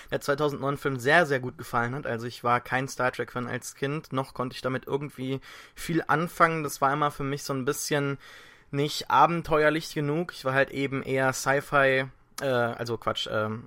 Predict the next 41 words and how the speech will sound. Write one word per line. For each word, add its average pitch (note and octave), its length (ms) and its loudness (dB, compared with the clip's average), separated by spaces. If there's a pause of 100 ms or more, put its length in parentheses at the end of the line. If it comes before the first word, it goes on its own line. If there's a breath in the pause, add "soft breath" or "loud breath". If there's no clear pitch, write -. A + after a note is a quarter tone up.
Sci-Fantasy-Fan C3+ 1700 -2
und, A#2 320 -6
äh, B2 140 -8
Star A#2+ 300 4
Wars-Kind. D3+ 520 -2 (580 loud breath)
Weshalb D3+ 400 8
mir D#3 100 4
dann D3 440 4
<laughs> - 1080 -2
J E3 180 4
J D3+ 140 4
Abrams D3 720 2 (140)
neuer C#3+ 320 2
Film C#3 520 0
im, C3 200 -4
im C3 120 -4
Star B2 280 4
Trek-Universum A#2+ 680 0
sehr, B2+ 200 2
sehr B2+ 100 2
gut A#2+ 160 -6
gefallen A#2 380 -4
hat, C3+ 180 -6
weil's A#2+ 220 -4
halt - 80 -8
auch - 260 -4 (380 loud breath)
mehr C#3 240 2
so C3 300 2 (260 loud breath)
diese C3 180 -4
Fantasy-Elemente C3+ 880 -2
übernommen B2 460 -2
hatte B2+ 240 0
und A#2 180 -4
halt, A2+ 220 -2
es - 100 -12
gibt - 160 -10
ja G#2 60 -2
auch - 80 -4
diese A#2+ 260 -8
Vergleiche A#2+ 540 -4
zwischen, A#2+ 580 -6